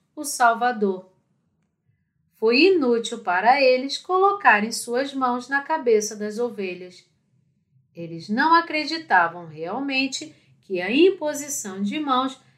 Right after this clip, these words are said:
significava passar os pecados nos tempos de Malaquias,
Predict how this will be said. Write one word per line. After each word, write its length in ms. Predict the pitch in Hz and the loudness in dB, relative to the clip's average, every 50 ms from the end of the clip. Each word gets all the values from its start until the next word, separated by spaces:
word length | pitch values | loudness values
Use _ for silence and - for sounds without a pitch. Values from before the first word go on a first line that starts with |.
| _ _ | _ _
significava 1000 | - - 381 - 294 320 320 330 320 - - 349 349 - 285 269 247 240 254 254 | -6 -4 -2 -2 -2 -2 -2 -2 -4 -4 -6 -6 0 4 4 6 6 4 2 -2
passar 560 | 254 277 285 294 - - - 240 226 226 226 | -2 0 0 0 -2 -2 -2 -2 -2 -2 -4
os 100 | 240 - | -6 -10
pecados 720 | - - 277 277 277 - 247 233 226 220 214 226 226 - - _ _ _ _ _ _ | -6 -4 -4 -4 -2 0 2 2 2 2 -2 -6 -10 -14 -18 _ _ _ _ _ _
nos 240 | 269 294 302 - - | -6 -4 -4 -4 -4
tempos 400 | - 208 190 - - 196 180 175 | -4 -4 -4 -4 -6 -10 -12 -12
de 80 | 180 | -12
Malaquias, 920 | 170 165 160 165 180 214 262 285 - - 311 294 294 294 311 311 - - - | -14 -12 -12 -4 0 0 0 0 -2 -4 -4 -4 -2 -2 -4 -4 -6 -10 -12